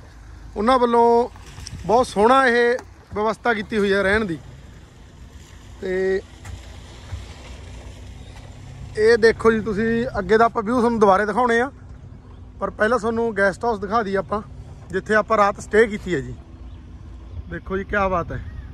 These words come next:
ਬਹੁਤ ਸੋਹਣਾ ਬਣਿਆ ਹੋਇਆ, ਬਹੁਤ ਜ਼ਿਆਦਾ ਤੇ ਸ਼ਾਂਤੀ ਤੇ nature ਨਾਲ ਜੁੜ ਕੇ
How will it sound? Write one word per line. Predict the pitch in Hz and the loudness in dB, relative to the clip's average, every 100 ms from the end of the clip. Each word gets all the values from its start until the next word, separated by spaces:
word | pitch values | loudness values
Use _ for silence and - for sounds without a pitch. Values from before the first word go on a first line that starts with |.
| - - - - - - - - - | -14 -14 -14 -14 -14 -16 -14 -14 -8
ਬਹੁਤ | 170 220 | -4 -2
ਸੋਹਣਾ | - 196 254 | -2 0 2
ਬਣਿਆ | 226 220 | 4 2
ਹੋਇਆ, | 214 220 - - - - - - - - - - - - - - - - - - - - - - - - - - - - - - - - - - - - - - - - - - - - - - | 2 0 -2 -8 -8 -8 -6 -6 -4 -4 -6 -8 -12 -14 -16 -6 -6 -6 -10 -14 -14 -14 -12 -12 -12 -14 -12 -10 -12 -10 -10 -10 -16 -20 -20 -18 -14 -12 -14 -16 -16 -16 -16 -16 -14 -14 -12 -8
ਬਹੁਤ | 160 190 202 | -4 -2 -2
ਜ਼ਿਆਦਾ | 175 170 185 196 190 143 - - - - - - - - - - - - - - - - - - - - - - - - - - - - | 2 2 4 4 2 -2 -10 -2 -2 -2 -8 -10 -8 -8 -10 -14 -20 -20 -20 -18 -14 -12 -10 -12 -12 -14 -10 -8 -8 -10 -14 -14 -14 -14
ਤੇ | 175 165 170 | -10 -6 -4
ਸ਼ਾਂਤੀ | 165 - 208 220 202 262 233 - - - - - - - - - | -4 0 2 2 0 -2 -2 -4 -14 -8 -4 -4 -6 -6 -2 2
ਤੇ | 202 | 4
nature | 208 196 226 | 6 4 4
ਨਾਲ | 226 233 | 4 2
ਜੁੜ | 190 175 - | 0 -2 2
ਕੇ | 226 214 | 2 2